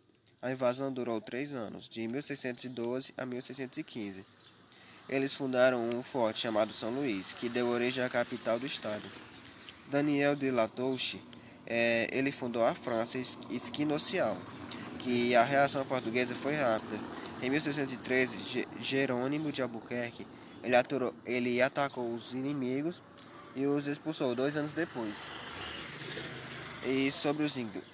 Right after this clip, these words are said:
sobre os ingleses, entre mil quinhentos e trinta e mil quinhentos e oitenta, a presença deles na costa brasileira era constante. Eles sempre atoca-, ata-, trocavam mercadorias com os portugueses e com os índios.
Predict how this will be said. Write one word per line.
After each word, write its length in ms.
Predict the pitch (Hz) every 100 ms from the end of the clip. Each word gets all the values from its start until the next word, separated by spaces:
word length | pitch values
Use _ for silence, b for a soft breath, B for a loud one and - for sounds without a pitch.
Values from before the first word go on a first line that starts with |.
| -
sobre 340 | - - 139 143
os 120 | 127
ingleses, 600 | 110 104 123 127 113 - - - B B B
entre 480 | 113 120 120 120 113
mil 200 | 123 131
quinhentos 240 | 131 131
e 60 | 120
trinta 420 | 113 117 113 113
e 40 |
mil 140 | 110 110
quinhentos 220 | 110 98
e 20 |
oitenta, 480 | 95 - 123 117 95 - _ B B -
a 100 | 120
presença 460 | 127 123 131 131
deles 420 | 107 117 120 110
na 360 | 113 101 104 107
costa 260 | 104 110 107
brasileira 520 | 101 - 101 117 101
era 220 | - 104
constante. 640 | 110 127 - - 101 92 - _ b b b
Eles 160 | 120 120
sempre 220 | 143 147
atoca-, 320 | 139 131 -
ata-, 360 | - 120 117 - _
trocavam 540 | - 139 - 127 120 113
mercadorias 600 | 110 - 127 127 127 -
com 80 | 110
os 80 |
portugueses 520 | - 113 117 117 117 135
e 60 |
com 180 | 135 135
os 140 | 151
índios. 420 | 127 101 101 -